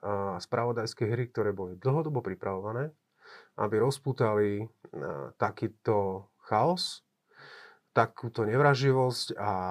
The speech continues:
zahmlili celé prostredie, aby sa v tom už nikto nevyznal. Pretože doteraz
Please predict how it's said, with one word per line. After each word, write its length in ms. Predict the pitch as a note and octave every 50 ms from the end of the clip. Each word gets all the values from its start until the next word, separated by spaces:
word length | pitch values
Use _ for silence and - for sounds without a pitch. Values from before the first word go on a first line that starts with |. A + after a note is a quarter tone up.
| F2+ F2+ E2+ - - - C#2 - E2 F2 F#2 G2+
zahmlili 480 | A2 - B2+ B2+ C3+ D3 C#3+ C3+ A#2+ A2 -
celé 320 | - - B2+ B2 A2+ G#2 G#2
prostredie, 680 | - G#2 G#2+ - - C3+ C#3 C3+ C3 C#3 C#3 C#3 C#3+ C#3+ _ _ - - - - - - - _
aby 240 | - - G#2+ A#2
sa 160 | A#2 - A#2 G#2+
v 80 | -
tom 160 | - G#2+ G#2
už 160 | G2+ F#2 G2 G2
nikto 240 | F#2 F2 G2+ F2+
nevyznal. 720 | F#2+ F2 F#2 F#2 F#2+ G#2 F#2 G2 F#2+ F2+ - - - - _ _
Pretože 800 | - A2+ A2+ - B2+ B2 A2+ A2 A#2+ A#2+ A#2 A2+ A2+ A2+ A2 -
doteraz 720 | - A2 C3 C#3 C#3 - D#3 D3 C#3 C3+ C3+ - - -